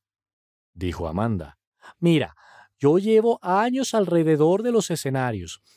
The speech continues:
Tuve mi primera función a los catorce años, por favor,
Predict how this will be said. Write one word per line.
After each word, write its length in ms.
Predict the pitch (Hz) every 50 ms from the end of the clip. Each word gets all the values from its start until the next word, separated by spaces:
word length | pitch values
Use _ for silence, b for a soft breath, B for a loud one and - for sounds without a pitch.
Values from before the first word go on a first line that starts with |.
| b b b _
Tuve 300 | - 156 170 185 226 247
mi 100 | 247 208
primera 380 | 180 160 160 151 156 165 196
función 420 | 185 - 202 180 - - 170 175 196
a 60 | 226
los 160 | 220 180 -
catorce 560 | - 151 135 - 131 135 147 - - 190 175
años, 380 | 147 143 160 185 190 170 127 -
por 200 | - 127 117 110
favor, 560 | - - 117 110 113 120 147 180 196 165